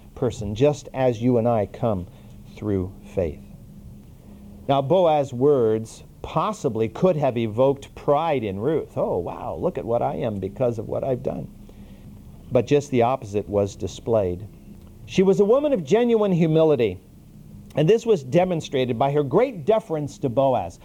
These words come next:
I don't think she deferred to Boaz simply because he was the landowner and, and he was an older male in the society. I think she deferred to him because he represented, uh, the, the truth of the God of Israel as it had been proclaimed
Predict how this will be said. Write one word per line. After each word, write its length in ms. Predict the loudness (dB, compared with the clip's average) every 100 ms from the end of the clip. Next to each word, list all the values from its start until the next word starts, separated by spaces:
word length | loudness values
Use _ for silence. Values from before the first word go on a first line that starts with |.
| -20 -2
I 80 | 2
don't 180 | 2 2
think 160 | 0 -2
she 220 | -2 0
deferred 480 | 0 2 4 4 2
to 80 |
Boaz 420 | 2 4 4 0 0
simply 280 | -2 0
because 360 | -2 0 0 0
he 120 | 0
was 140 | 0 0
the 100 | 0
landowner 600 | 2 0 2 2 2 -2
and, 160 | -2 -8 -6
and 140 | -2
he 120 | 2 2
was 180 | 2
an 80 | 4
older 280 | 4 4 2
male 360 | 2 2 2 0
in 80 |
the 80 | -4
society. 600 | -8 -4 -2 0 -2 -4 -10 -12 -2
I 120 | -2
think 260 | -2 -4
she 140 | -4 -4
deferred 440 | -4 0 0 0
to 80 | -4
him 420 | -2 -2 -2 -4 -12 -8
because 420 | -4 0 0 0 0
he 160 | 0
represented, 880 | 0 0 -2 -2 0 0 2 0 -2 -16 -20 -4
uh, 120 | -2
the, 320 | 0 0 0
the 180 | 0 -4
truth 600 | -4 0 4 4 2 -6 -6
of 140 | -4
the 80 | -2
God 400 | 2 2 2 -2
of 220 | -2 -2
Israel 560 | 0 -2 2 2 2 -2
as 220 | -4 -4 0
it 60 |
had 180 | 0 0
been 200 | -2 -4
proclaimed 680 | -4 -4 -2 -2 0 -4